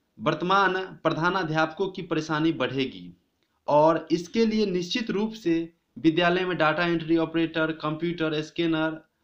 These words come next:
और इंटरनेट की व्यवस्था के लिए अलग से अतिरिक्त फंड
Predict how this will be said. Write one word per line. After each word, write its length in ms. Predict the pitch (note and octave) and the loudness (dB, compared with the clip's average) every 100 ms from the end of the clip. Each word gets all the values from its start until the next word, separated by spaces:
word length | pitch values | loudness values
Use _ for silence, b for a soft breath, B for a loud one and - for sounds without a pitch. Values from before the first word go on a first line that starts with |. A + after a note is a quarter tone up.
| _ | _
और 160 | C3+ D3 | -4 0
इंटरनेट 540 | D#3+ E3+ E3 E3 F3 | 0 2 0 0 -2
की 100 | - | -6
व्यवस्था 520 | D3 C#3+ D#3+ D#3+ - G3+ | -4 0 -2 -4 -4 -4
के 140 | F3+ | -2
लिए 360 | D#3 C#3+ D3 D#3 b b b C3+ | -2 -2 -4 -8 b b b -2
अलग 280 | E3 F#3 | 2 0
से 320 | E3+ E3 E3+ E3+ | 0 -2 -2 -2
अतिरिक्त 480 | D3 E3 E3+ F3 - - | -4 0 0 -2 -10 -4
फंड 280 | D#3 E3 | -2 -2